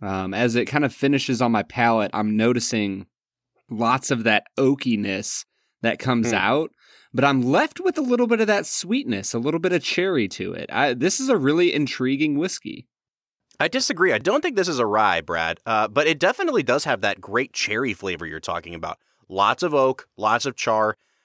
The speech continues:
Speaker 2: There's definitely alcohol present here. I think it's over a hundred proof. I wouldn't be surprised if this was actually over a hundred and ten proof.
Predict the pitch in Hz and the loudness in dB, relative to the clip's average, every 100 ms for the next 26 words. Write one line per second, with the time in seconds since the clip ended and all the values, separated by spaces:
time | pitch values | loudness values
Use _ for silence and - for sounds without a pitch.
0 | _ 110 127 95 135 143 151 139 98 110 | _ 0 0 2 2 2 0 0 0 0
1 | 123 117 117 120 113 117 117 117 98 127 | 0 2 0 0 -2 -2 -2 0 0 -2
2 | 113 - 110 131 120 98 104 98 90 - | -4 -4 0 2 4 2 2 -2 -4 -8
3 | 78 90 104 117 127 123 104 107 101 92 | -6 -2 -2 0 0 0 -2 -4 -4 0
4 | 101 98 92 98 90 92 90 87 85 80 | 2 2 -2 -4 -2 -2 -2 -2 0 0
5 | 101 95 85 - 101 95 - 85 76 | 0 -2 -4 -6 -4 -4 -6 -8 -8